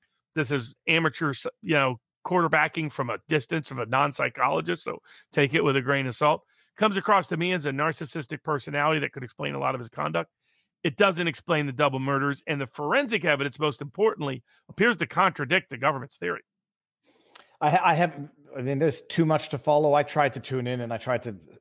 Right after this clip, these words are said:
Speaker 2: get caught up on the day, on the four days, but it's, uh, it's not, it, it, Rekieta, Emily Baker for a Johnny Depp type daily coverage. That's
Speaker 1: I'll be
Speaker 2: the way to
Speaker 1: curious
Speaker 2: go.
Speaker 1: about Emily Baker's coverage because she comes from a long prosecutor background.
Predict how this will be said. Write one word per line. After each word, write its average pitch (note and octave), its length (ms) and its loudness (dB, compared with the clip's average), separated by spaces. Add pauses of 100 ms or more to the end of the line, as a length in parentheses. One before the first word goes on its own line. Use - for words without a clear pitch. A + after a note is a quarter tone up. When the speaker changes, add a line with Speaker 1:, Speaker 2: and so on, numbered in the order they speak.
(120)
Speaker 2:
get C#3 260 -2 (260)
caught C#3+ 260 4
up D3 180 4
on C#3 140 2
the C3 80 0
day, C3+ 180 0
on B2+ 180 0
the A#2+ 60 -2
four C3+ 240 0
days, B2 260 -2
but G#2+ 120 -6
it's, - 260 -10
uh, F2 140 -14 (260)
it's C#3+ 180 -4
not, F3 220 4
it, F3 180 2
it, E3+ 300 -6 (160)
Rekieta, G#3 600 4 (220)
Emily F3 280 4
Baker C#3+ 500 0 (240)
for C3 480 2 (320)
a C#3+ 80 2
Johnny D#3+ 380 2
Depp C#3+ 260 2
type C3 400 -2
daily B2 300 -2
coverage. G#2 580 -6
That's A#2+ 120 2
Speaker 1:
I'll G3+ 60 2
be A3 80 0
Speaker 2:
the - 40 -4
way A2 100 -2
to - 20 0
Speaker 1:
curious C4+ 260 0
Speaker 2:
go. A3+ 60 -6
Speaker 1:
about G3 180 0
Emily G3 240 -2
Baker's F3 420 -2
coverage F#3 600 0 (440)
because D#3 440 2
she E3+ 160 -6
comes E3+ 240 0
from D#3 100 -6
a D3+ 60 2
long D#3 420 2
prosecutor D3 760 0
background. A#2+ 720 -8